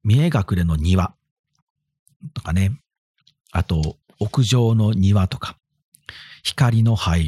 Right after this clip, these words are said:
る棟とかね。通り抜け街路樹。これ今もうちょっとインデックスしか読まないですけど、内容は、内容あれなんで、む-、長くなりますので、はい。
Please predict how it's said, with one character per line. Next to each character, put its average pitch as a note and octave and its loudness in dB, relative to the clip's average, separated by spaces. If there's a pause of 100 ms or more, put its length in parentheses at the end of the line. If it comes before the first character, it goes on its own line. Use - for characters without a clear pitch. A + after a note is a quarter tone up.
る D#2+ -2 (200)
棟 F2+ 0 (160)
と - -20
か - -14
ね。 G2 -14 (320)
通 C3 0 (200)
り A#2 2
抜 A#2 2
け A2 -2 (140)
街 G2+ 2
路 F#2+ 0
樹。 - -6 (120)
こ A2 -4
れ G#2+ 0
今 A2+ 0
も A2+ 0
う - -10
ち - -12
ょ - -14
っ - -20
と - -8
イ G#2+ 2
ン - 2
デ C#3+ 2
ッ - -12
ク - -6
ス F#2 -2
し - -4
か G2 -2
読 F#2+ 0
ま G#2 2
な F#2 0
い D#2+ -2
で D2+ -8
す - -10
け E2+ -8
ど、 F2 -4
内 F2+ -2
容 F2+ -2
は、 - -8
内 A2+ 2
容 G#2+ 2
あ B2 2
れ A#2 0
な G2+ 0
ん F2+ -2
で、 F2+ -4 (340)
む-、 G#2+ -4 (800)
長 A2+ 2
く - 0
な G#2 0
り F#2+ -4
ま F#2 0
す - -8
の E2 -4
で、 F2 -2 (300)
は F#2 -2
い。 - -6